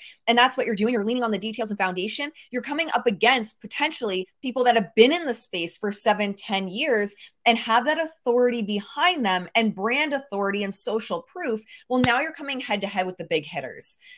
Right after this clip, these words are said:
So we want to make sure that, one, we understand that people are paying you.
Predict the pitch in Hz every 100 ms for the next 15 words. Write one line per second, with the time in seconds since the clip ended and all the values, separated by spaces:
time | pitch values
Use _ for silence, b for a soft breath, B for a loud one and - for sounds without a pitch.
0 | B - 254 240 269 220 247 294 - 349
1 | 285 240 - - 220 240 208 196 196 208
2 | 262 294 247 240 - 175 175 220 277 b
3 | b - 226 226 262 269 339 320 262 226
4 | 190 160 -